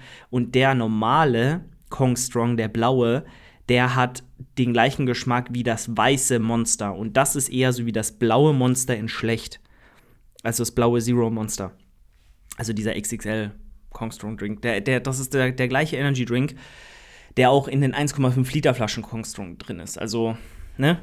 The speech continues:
kurzer Infotalk für euch an der Stelle. Äh, ja, so viel zu dem Thema.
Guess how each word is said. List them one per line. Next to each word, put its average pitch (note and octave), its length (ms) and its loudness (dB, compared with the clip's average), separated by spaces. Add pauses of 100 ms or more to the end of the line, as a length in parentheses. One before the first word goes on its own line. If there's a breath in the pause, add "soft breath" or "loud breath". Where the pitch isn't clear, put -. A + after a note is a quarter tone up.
kurzer C3 560 4
Infotalk C#3 560 0
für - 180 -8
euch D3+ 360 0 (100)
an B2+ 160 -2
der B2 160 4
Stelle. C3 460 0 (440 loud breath)
Äh, A2+ 380 -2
ja, F2+ 140 -10 (220)
so G#2 100 -14
viel G#2 320 -8
zu A2 380 -10 (340)
dem A#2 180 0
Thema. G2 380 -6